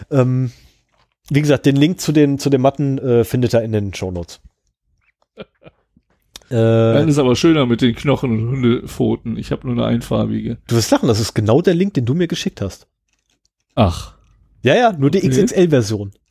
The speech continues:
Speaker 1: Ähm,
Speaker 2: Die
Speaker 1: nee.
Speaker 2: ist auch,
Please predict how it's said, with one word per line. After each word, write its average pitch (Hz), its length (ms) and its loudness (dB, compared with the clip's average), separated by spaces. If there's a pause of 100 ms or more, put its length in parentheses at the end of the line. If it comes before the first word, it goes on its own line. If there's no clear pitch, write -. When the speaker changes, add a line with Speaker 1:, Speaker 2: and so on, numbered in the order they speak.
(1600)
Speaker 1:
Ähm, 139 380 2 (1000)
Speaker 2:
Die 185 60 4
Speaker 1:
nee. - 60 4
Speaker 2:
ist 160 120 2
auch, 143 220 2